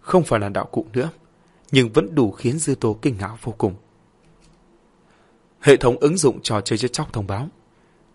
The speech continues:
Ứng dụng đã được nâng cấp tới phiên bản mới nhất. Kể từ nay trở đi, các người chơi chia sẻ kinh nghiệm và cung cấp manh mối nhiệm vụ trên diễn đàn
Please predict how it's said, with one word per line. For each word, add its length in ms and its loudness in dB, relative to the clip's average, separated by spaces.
Ứng 200 4
dụng 260 2
đã 80 2
được 220 0
nâng 260 -6
cấp 160 -2
tới 180 4
phiên 220 -4
bản 200 -10
mới 140 -6
nhất. 180 -4
Kể 220 8
từ 60 0
nay 180 -2
trở 160 -4
đi, 200 0
các 120 8
người 200 4
chơi 320 2
chia 180 2
sẻ 180 0
kinh 260 -6
nghiệm 180 2
và 200 6
cung 120 0
cấp 160 2
manh 260 -6
mối 180 -2
nhiệm 280 -2
vụ 260 0
trên 140 -2
diễn 220 -6
đàn 180 -6